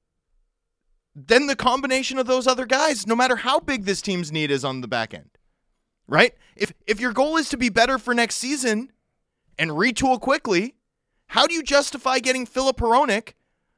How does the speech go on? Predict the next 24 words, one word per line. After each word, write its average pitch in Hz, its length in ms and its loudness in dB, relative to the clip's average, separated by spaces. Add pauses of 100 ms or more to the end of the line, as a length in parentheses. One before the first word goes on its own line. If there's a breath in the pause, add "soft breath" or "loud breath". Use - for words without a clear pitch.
(340)
over 269 260 4
Jakob 277 340 -2
Chychrun, 269 560 0 (460)
who 262 140 -4
cost 277 260 4
roughly 277 320 0
the 247 100 -8
same 262 240 -2
price, 269 300 2
give 247 180 -4
or 247 120 -2
take 247 240 0
a 226 60 -4
twenty 226 520 -8
twenty-six 226 680 -4
second? 160 560 -14 (1300)
It - 60 -20
doesn't 294 200 -4
make 294 120 -2
sense. - 340 -2
Like, 185 160 -10 (380 soft breath)
even 320 480 0 (440)
on 226 540 2 (420)
its 185 200 -4